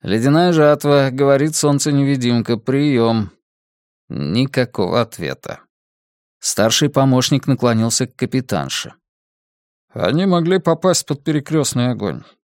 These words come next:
«Сомневаюсь. Им было известно о готовящемся ударе». Она повернулась к радисту.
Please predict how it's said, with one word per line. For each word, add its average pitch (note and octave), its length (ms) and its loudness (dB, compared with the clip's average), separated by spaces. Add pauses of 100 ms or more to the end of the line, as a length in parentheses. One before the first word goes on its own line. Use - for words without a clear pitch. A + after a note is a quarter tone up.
(560)
«Сомневаюсь. E3 840 2 (180)
Им E3 180 4
было F3+ 200 4
известно F3 400 0
о A2 40 0
готовящемся C3 720 0
ударе». B2+ 420 0 (520)
Она F#2+ 240 -2
повернулась A#2 560 0
к - 80 -6
радисту. F2+ 600 -4